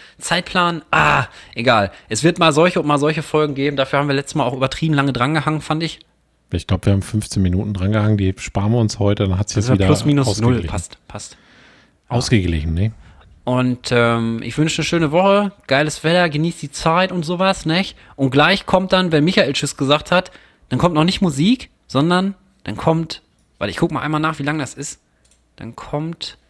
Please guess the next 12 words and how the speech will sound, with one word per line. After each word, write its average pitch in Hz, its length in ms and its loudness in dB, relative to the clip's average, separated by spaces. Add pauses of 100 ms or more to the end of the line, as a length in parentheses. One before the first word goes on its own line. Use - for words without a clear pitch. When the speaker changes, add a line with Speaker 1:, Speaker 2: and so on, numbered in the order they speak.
(140)
Speaker 1:
scheiße, - 520 -14
wo - 60 -18
ist - 160 -16
das? - 220 -16 (680)
Dann 107 200 -12
kommt, 160 520 -8 (580)
dann 131 220 -16
kommt, 135 500 -12 (120)
hier 131 180 -10
ist 143 100 -8
es, 175 200 -6
Moment. 139 380 -4